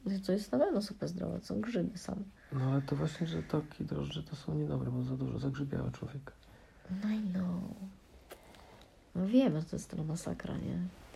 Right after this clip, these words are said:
Speaker 1: Już nawet takie z-, z-, drożdże już przepalone, to już w miarę można zjeść, to też tam ma witaminy chyba, nie?
Speaker 2: Mhm.
Speaker 1: Takie surowe drożdże to po prostu zżerasz zarodniki, kurde.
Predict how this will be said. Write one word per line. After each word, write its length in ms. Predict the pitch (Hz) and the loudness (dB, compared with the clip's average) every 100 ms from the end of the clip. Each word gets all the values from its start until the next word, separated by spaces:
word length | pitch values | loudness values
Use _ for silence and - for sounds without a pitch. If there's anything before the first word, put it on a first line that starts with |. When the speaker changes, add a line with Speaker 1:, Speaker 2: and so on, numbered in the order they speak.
| - - - - - | -16 -16 -16 -18 -16
Speaker 1:
Już 120 | - | -4
nawet 240 | 135 147 | 0 0
takie 300 | - 151 165 | -2 -4 -2
z-, 140 | 170 170 165 | -2 -2 -2
z-, 160 | - - | -4 0
drożdże 520 | 160 165 165 160 151 | 4 4 4 2 2
już 240 | 160 - - | 0 -4 -6
przepalone, 680 | - - 165 185 180 175 165 | -4 0 6 10 10 6 0
to 100 | - | -6
już 200 | - - 165 - | -6 -6 -4 -2
w 20 | |
miarę 240 | 143 143 | -2 -2
można 340 | 165 160 - 170 | -2 -4 -4 -2
zjeść, 220 | - 156 | -4 -4
to 60 | |
też 240 | - - - - | -8 -6 -8 -10
tam 140 | 175 175 | -6 -4
ma 80 | |
witaminy 560 | 180 180 180 175 175 175 | -4 -4 -4 -2 -2 -4
chyba, 120 | - 180 | -4 -4
nie? 160 | 214 214 - - - 135 | -4 -8 -16 -20 -6 0
Speaker 2:
Mhm. 420 | 120 117 117 139 | 0 2 0 0
Speaker 1:
Takie 200 | - - | -4 -12
surowe 360 | - 170 170 175 | -4 -2 0 2
drożdże 320 | 165 165 165 | 2 2 -2
to 140 | 180 | -2
po 60 | 180 | -2
prostu 420 | 180 180 - 160 | -2 -2 -2 0
zżerasz 440 | 156 160 160 175 170 | 2 4 4 2 2
zarodniki, 600 | 165 160 160 160 - - | 2 2 0 -2 -4 -12
kurde. 340 | - 208 - | -14 -14 -14